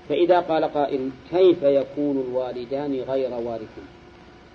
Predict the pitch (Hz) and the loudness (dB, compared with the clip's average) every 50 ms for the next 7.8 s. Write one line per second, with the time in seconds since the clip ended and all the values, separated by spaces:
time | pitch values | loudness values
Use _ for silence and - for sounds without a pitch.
0 | - - - - - - - - - - - - 131 131 127 123 123 117 110 - | -20 -20 -20 -20 -20 -20 -20 -20 -20 -20 -12 -8 -8 -6 -6 -6 -6 -8 -8 -10
1 | - 104 90 - - - - - - - - - - - - - - - - - | -14 -16 -18 -18 -20 -20 -20 -20 -20 -20 -20 -10 -6 -4 -4 -4 -6 -14 -16 -16
2 | - - - - - - - - - - - 156 165 180 202 156 - - - - | -18 -20 -20 -20 -20 -20 -18 -16 -14 -12 -8 -4 -4 -4 -4 -4 -6 -14 -20 -20
3 | - - - - - - - - - - - - - - - - - - - - | -20 -20 -20 -20 -20 -20 -20 -20 -20 -20 -20 -20 -20 -20 -20 -20 -20 -20 -20 -20
4 | - - - - - - - - - 131 139 143 139 - 165 170 170 170 156 139 | -20 -20 -20 -20 -20 -20 -20 -10 -2 0 0 0 0 0 -2 0 0 0 0 -2
5 | 139 131 160 170 - - 139 143 135 - - 156 143 - - - - - - - | -2 -2 -2 -2 -2 -2 -4 -4 -4 -6 -6 -8 -8 -10 -12 -20 -20 -20 -20 -20
6 | - - - - - - - - - - - - - - - - - - - - | -20 -20 -20 -20 -20 -20 -20 -20 -20 -20 -20 -20 -20 -20 -20 -20 -20 -20 -12 -6
7 | - 147 170 190 170 139 143 139 131 123 123 117 110 113 120 117 | -2 0 0 0 0 0 -2 -2 -2 -2 -4 -6 -8 -10 -10 -12